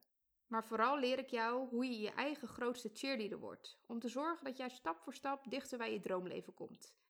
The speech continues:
Ik ben hier om jou te cheerleaden en je te overladen met positiviteit en praktische tips.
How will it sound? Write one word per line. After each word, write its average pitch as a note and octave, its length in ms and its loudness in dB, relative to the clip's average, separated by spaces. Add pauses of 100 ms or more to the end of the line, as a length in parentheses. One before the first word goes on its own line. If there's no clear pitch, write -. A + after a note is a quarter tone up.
(140)
Ik E4+ 200 -2
ben D4+ 140 2
hier C4+ 280 2
om G3+ 140 0
jou G3+ 260 4
te D4 100 -8
cheerleaden B3 640 -2
en A3 120 0
je G3+ 100 0
te G#3 100 -4
overladen F#3+ 560 2
met G3 180 -8
positiviteit G3+ 840 -2
en G3+ 160 -6
praktische A3 460 -4
tips. - 480 -10